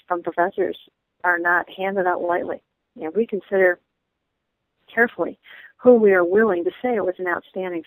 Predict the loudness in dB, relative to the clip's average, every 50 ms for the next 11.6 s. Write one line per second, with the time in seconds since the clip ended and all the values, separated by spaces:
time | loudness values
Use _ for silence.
0 | -6 -2 -2 -2 -2 -2 -6 -16 _ _ _ _ -20 -20 -20 -20 -18 -18 -18 -14
1 | -2 2 6 8 8 8 8 6 4 2 0 2 2 2 2 2 0 -4 -6 -6
2 | -8 -6 -6 -8 -6 -6 -4 -4 -2 -2 -4 -4 -6 -6 -4 -2 -2 -2 -2 -2
3 | -4 -4 -4 -6 -4 0 0 2 2 2 2 0 0 0 -2 -6 _ -8 -8 -8
4 | -10 -10 -8 -8 -10 -6 0 0 2 2 0 -2 -6 -8 -8 -10 _ _ -20 -20
5 | -20 -20 -20 -18 _ -4 -2 -2 -2 0 -2 -4 -2 -2 -2 -2 -2 0 0 -2
6 | -2 -4 -2 2 4 4 6 4 4 2 0 0 0 2 2 2 0 0 -2 -6
7 | -8 -6 -4 -6 -4 -2 2 2 4 4 4 0 -2 -4 -8 -10 -8 -10 -12 -10
8 | -10 -10 -12 _ _ _ _ -20 -20 -20 -20 -20 _ 2 6 8 8 8 6 _
9 | _ _ -20 -20 _ _ _ _ _ _ _ _ _ _ _ _ -8 -8 -6 -6
10 | -4 -2 0 2 2 4 4 2 2 0 -2 _ _ _ _ 2 4 4 4 4
11 | 2 -4 -2 -2 0 0 0 0 -2 -4 -6